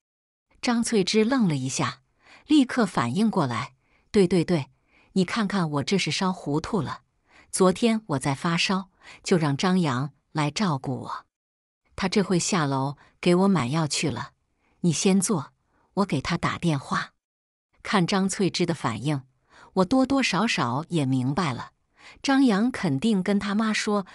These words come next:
昨天跟我在一起呢。“好的，阿姨。”我不动声色，顺势坐在沙发上。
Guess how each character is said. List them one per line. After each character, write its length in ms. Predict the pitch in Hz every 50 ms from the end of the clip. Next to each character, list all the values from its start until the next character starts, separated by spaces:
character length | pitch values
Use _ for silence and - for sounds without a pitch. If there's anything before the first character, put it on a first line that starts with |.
| - _ -
昨 240 | - - 175 185 220
天 240 | - - 269 262 262
跟 180 | - 285 311 330
我 120 | 170 135
在 200 | 127 - 196 190
一 120 | 175 170 156
起 280 | 131 - - - 120
呢。 220 | 104 95 101 135 - _ _ _ _ _ _ _ _ _ _ _ _ _
“好 260 | - - - 165 135 131
的， 100 | - 143
阿 200 | - 208 208 220
姨。” 300 | 202 165 135 131 - - _ _ _ _ _ _ _ _ _ _ _ _ _ _ _ _ _ -
我 140 | 202 190
不 160 | 180 - 190 190
动 200 | - 262 214 190
声 240 | - - 240 240
色， 360 | 233 - - 233 143 123 - _ _ _ _ _ _ _ -
顺 260 | - - - 294 254
势 160 | 220 - 214
坐 180 | 190 - 220 180
在 160 | - 170 143
沙 220 | 139 - 185 165
发 200 | 170 - 175 160
上。 320 | 160 - - 127 123 -